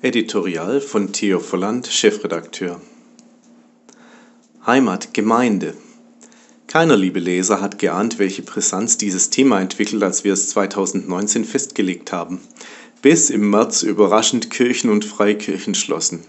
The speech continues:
Christen mussten umdenken. Was macht Gemeinde eigentlich aus? Sie ist mehr als nur der Ort unseres Gottesdienstes, mehr als nur das Haus und unsere Events.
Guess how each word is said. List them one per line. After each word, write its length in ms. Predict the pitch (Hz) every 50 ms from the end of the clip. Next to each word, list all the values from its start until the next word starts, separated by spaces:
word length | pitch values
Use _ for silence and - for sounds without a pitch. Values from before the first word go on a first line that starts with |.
| - _ - - - - - - - _ _
Christen 560 | - - 110 104 101 110 117 - 131 127 127 127 - - -
mussten 340 | 110 98 - - - -
umdenken. 680 | 117 120 143 139 123 104 101 90 87 87 - - 98 92 - - - - _ _ _ _ - _ - - - - - - _ _ _ -
Was 220 | 165 170 - -
macht 280 | 117 98 - - - -
Gemeinde 520 | 110 98 104 101 107 113 117 107 107 92
eigentlich 440 | 95 101 95 101 98 - 101 - -
aus? 400 | - 127 123 104 - - - - - - _ - - - - - _
Sie 180 | - - - 113
ist 180 | 98 - -
mehr 180 | 120 143 170 151
als 200 | 120 104 92 -
nur 120 | 110 107
der 200 | 101 107 98 -
Ort 140 | 98 - -
unseres 400 | 110 104 104 - - 104 - -
Gottesdienstes, 880 | - 117 117 - 131 - - - 98 90 87 85 - - 104 98 - -
mehr 220 | 104 104 117 123
als 200 | 123 120 107 -
nur 120 | - 117 107
das 260 | 113 104 - - -
Haus 400 | 113 113 127 135 - - - - - - - - - -
und 180 | _ 110 107 107
unsere 380 | 110 110 110 - - - 104 104
Events. 600 | 104 101 107 110 120 127 110 - - - -